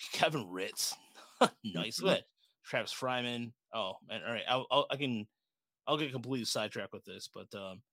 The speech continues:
Speaker 1: yeah.
Speaker 2: <laughs>
Speaker 1: Oh, look at that. Mil Kiler. Ooh. Uh, see that,
Speaker 2: Yeah.
Speaker 1: that, that logo right there. That is a cool logo they should bring
Speaker 2: Yeah.
Speaker 1: back, um, with that. Phil Clark. Oh, what a waste of a draft pick. Ugh. Uh, all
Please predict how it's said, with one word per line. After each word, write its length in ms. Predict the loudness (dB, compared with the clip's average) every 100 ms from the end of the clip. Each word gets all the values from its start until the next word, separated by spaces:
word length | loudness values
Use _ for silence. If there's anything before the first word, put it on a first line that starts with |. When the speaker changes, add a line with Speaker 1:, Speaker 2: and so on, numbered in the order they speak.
| _ _ -20 -10 -8
Speaker 1:
yeah. 240 | -4 -4
Speaker 2:
<laughs> 60 | 6
Speaker 1:
Oh, 60 | 6
look 260 | 8 6
at 100 | 6
that. 40 | 2
Mil 140 | -2
Kiler. 380 | 0 0 0 -4 -16 _ -4
Ooh. 260 | 0 0 -4 -20 _ _ -4
Uh, 60 | 2
see 220 | 6 8
that, 180 | 8 8
Speaker 2:
Yeah. 80 |
Speaker 1:
that, 220 | 10 10 10
that 160 | 8
logo 220 | 10 8 8
right 160 | 8
there. 220 | 6 4 2
That 140 | 6 6
is 100 | 4
a 40 |
cool 240 | 0 2 4
logo 300 | 4 4 0
they 80 |
should 160 | -2 -2
bring 140 | 4
Speaker 2:
Yeah. 80 | 6
Speaker 1:
back, 1120 | 6 0 -8 -20 -20 -20 _ _ _ _ -2
um, 320 | 0 0 -4 -8
with 180 | -10 -8
that. 300 | -8 -8 -10 _ _ _ -2
Phil 140 | -2
Clark. 460 | -2 -4 -4 -4 -14 _ -6
Oh, 80 |
what 140 | 0 0
a 40 |
waste 220 | 0 -4
of 80 | -8
a 40 | -12
draft 320 | -10 -12 -10
pick. 220 | -14 -14 _ _ _ _ -4
Ugh. 160 | -2 -2 -6 _ _ _ _ _ _ -8
Uh, 40 |
all 80 | -6